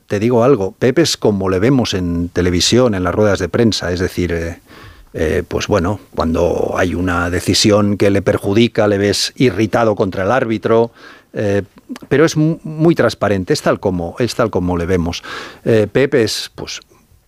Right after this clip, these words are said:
muy amable y muy irritable, muy, muy simpático y muy antipático. O sea, tiene muchos rostros en función de lo que le ocurre a su alrededor y de las circunstancias, claro, de,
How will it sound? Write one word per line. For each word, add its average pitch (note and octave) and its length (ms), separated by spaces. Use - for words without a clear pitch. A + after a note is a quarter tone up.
muy C#3 300
amable D#3 680
y A2+ 140
muy A#2+ 220
irritable, F2+ 580
muy, B2+ 840
muy B2+ 260
simpático D#3+ 840
y A#2 120
muy B2 380
antipático. G2 880
O A#2 60
sea, A2 240
tiene E3 360
muchos C#3+ 480
rostros D3+ 760
en - 140
función G2+ 420
de C3 100
lo E2+ 140
que G2 140
le E2 100
ocurre G#2 480
a F#2+ 100
su G2 160
alrededor G2 560
y D3 60
de A2 80
las F2 180
circunstancias, F#2+ 680
claro, A2 320
de, D#2+ 200